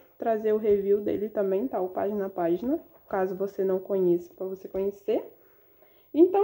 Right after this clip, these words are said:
é isso, gente, essas foram minhas comprinhas de hoje, tá? Tem algumas coisinhas aí pra chegar, assim que chegar eu trago o vídeo mostrando também pra vocês. Vou trazer vídeo testando os lápis, esses todos que eu comprei, tá?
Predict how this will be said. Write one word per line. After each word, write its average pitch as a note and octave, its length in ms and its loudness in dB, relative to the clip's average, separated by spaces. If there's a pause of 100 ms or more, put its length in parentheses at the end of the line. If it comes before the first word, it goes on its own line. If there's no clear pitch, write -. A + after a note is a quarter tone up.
(100)
é B4 100 10
isso, F4 200 4
gente, C4 340 0
essas B3 260 -6
foram B3 240 -2
minhas B3 260 -6
comprinhas A#3+ 960 -2
de G#3+ 120 -2
hoje, G3 420 2
tá? F3 360 -4 (360)
Tem G#3 200 0
algumas B3+ 360 2
coisinhas G#3+ 460 0
aí G3+ 40 4
pra G3+ 140 -4
chegar, F3 540 -2
assim B3 240 -6
que - 80 -6
chegar A3 340 0
eu G3+ 160 2 (160)
trago G3+ 320 -2
o A#3 40 -2
vídeo G#3+ 220 -4
mostrando G3+ 560 0
também F#3+ 280 0
pra F3+ 160 -4
vocês. A3+ 540 -2 (720)
Vou B3 300 4
trazer F4+ 360 8
vídeo B3+ 320 -2
testando A3 600 -2
os G#3 140 -8
lápis, E3 680 -6 (1300)
esses F#3+ 360 -4
todos F#3+ 300 2
que - 100 -4
eu F#3 80 2
comprei, F#3 600 -2
tá? G#3 280 -2